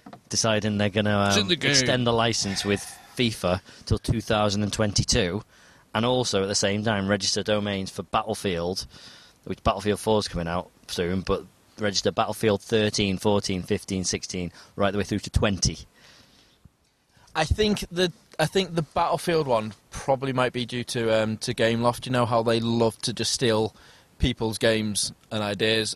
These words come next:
Speaker 3: and just slightly title them differently.
Speaker 1: Okay, no.
Speaker 3: It
Speaker 1: But
Speaker 3: wouldn't surprise me if they actually did do a Battlefield, like, twelve, just because it's not out yet.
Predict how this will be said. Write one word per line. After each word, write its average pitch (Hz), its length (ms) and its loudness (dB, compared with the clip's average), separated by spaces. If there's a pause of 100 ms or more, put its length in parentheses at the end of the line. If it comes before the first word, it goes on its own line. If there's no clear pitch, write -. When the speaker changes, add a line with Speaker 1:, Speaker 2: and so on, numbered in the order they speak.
(120)
Speaker 3:
and 110 160 0
just 107 160 -6
slightly 107 320 0
title 104 280 -2
them 107 120 -6
differently. 101 520 -4 (300)
Speaker 1:
Okay, 92 360 2 (220)
no. 87 240 -6 (100)
Speaker 3:
It 135 140 2
Speaker 1:
But 123 120 -4
Speaker 3:
wouldn't 127 200 -6
surprise 117 440 -2
me 117 180 2
if 110 140 0
they 113 160 0
actually 107 320 -4
did 107 260 -2
do 107 280 0 (540)
a 110 120 0
Battlefield, 107 540 0
like, 104 200 0 (260)
twelve, 101 500 2
just - 180 -10
because 110 220 -8
it's 98 100 -8
not 98 100 -6
out 104 180 -2
yet. 127 180 2